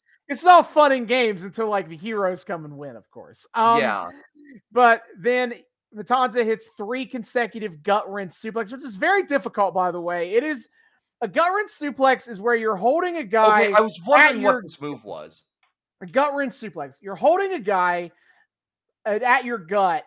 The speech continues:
Speaker 1: and it's like you're, you're holding him up, like, w-, on his belly, like, you're, and he's hanging in the air.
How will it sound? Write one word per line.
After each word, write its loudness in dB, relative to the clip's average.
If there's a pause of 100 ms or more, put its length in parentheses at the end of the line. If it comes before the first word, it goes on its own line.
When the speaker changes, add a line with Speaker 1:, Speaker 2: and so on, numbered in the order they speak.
Speaker 1:
and -6
it's -10
like 0 (640)
you're, -8 (220)
you're -4
holding 0
him -2
up, 2
like, 0 (600)
w-, -4
on 2
his -2
belly, 0 (140)
like, -6
you're, -8
and -8
he's -10
hanging -4
in -6
the -10
air. -18